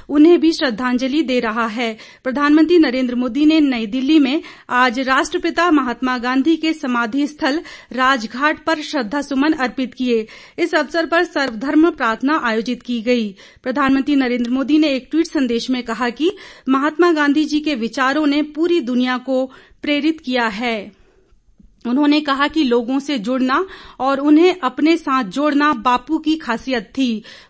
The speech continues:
पूर्व प्रधानमंत्री लाल बहादुर शास्त्री जी को याद करते हुए प्रधानमंत्री ने कहा कि हमारे इतिहास के अत्यंत महत्वपूर्ण समय में लाल बहादुर शास्त्री जी के कठोर नेतृत्व के लिए उन्हें सदैव याद किया जाएगा।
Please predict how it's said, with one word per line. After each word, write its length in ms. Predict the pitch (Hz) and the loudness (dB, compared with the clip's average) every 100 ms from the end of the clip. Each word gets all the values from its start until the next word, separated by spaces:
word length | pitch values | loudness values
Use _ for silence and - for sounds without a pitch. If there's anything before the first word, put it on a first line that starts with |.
| - | 0
पूर्व 280 | 311 311 320 | 2 4 2
प्रधानमंत्री 680 | 269 226 254 277 277 320 | -2 -2 0 2 2 2
लाल 260 | 285 254 254 | 2 0 0
बहादुर 360 | 240 247 233 277 | -2 -4 -4 -6
शास्त्री 460 | 277 233 - 302 | -4 -6 -4 -4
जी 120 | 240 | -4
को 160 | 269 269 | -4 -4
याद 300 | 247 247 247 | -2 -2 -4
करते 260 | 262 240 262 | -6 -6 -4
हुए 180 | 269 | -4
प्रधानमंत्री 600 | 269 240 202 240 240 233 254 | -4 -6 -4 -4 -4 -2 -2
ने 160 | 247 | -4
कहा 260 | 240 226 247 | -6 -6 -6
कि 260 | 247 311 370 - - - | -2 -4 -4 -12 -20 -6
हमारे 400 | 247 262 285 349 | -2 0 0 0
इतिहास 500 | 262 269 254 262 - | -2 -4 -2 -4 -4
के 160 | 311 | -4
अत्यंत 600 | 311 247 240 - 294 302 | -4 -4 -8 -2 0 2
महत्वपूर्ण 680 | 311 277 226 240 262 262 330 | 2 0 -2 -4 -6 2 2
समय 360 | 320 269 254 320 | 2 0 0 2
में 240 | 269 285 320 - - | 2 0 -6 -14 -8
लाल 280 | 254 277 320 | 0 2 2
बहादुर 380 | 254 262 226 285 | 0 -2 -2 -4
शास्त्री 480 | 285 247 240 302 269 | -4 -4 -4 -4 -4
जी 160 | 269 | -4
के 200 | 269 285 | -4 -6
कठोर 360 | 285 226 254 302 | -4 -6 -4 -2
नेतृत्व 460 | 262 247 285 311 | 0 -2 -6 -8
के 180 | 247 254 | -4 -2
लिए 280 | 226 247 320 - - - | -2 -2 -2 -6 -18 -8
उन्हें 300 | 277 294 339 | 2 4 4
सदैव 420 | 339 262 226 311 | 2 -4 -2 -2
याद 340 | 311 240 226 - | 0 0 -2 -4
किया 220 | 254 226 | -4 -2
जाएगा। 720 | 240 240 220 202 233 202 | -2 -4 -2 0 0 0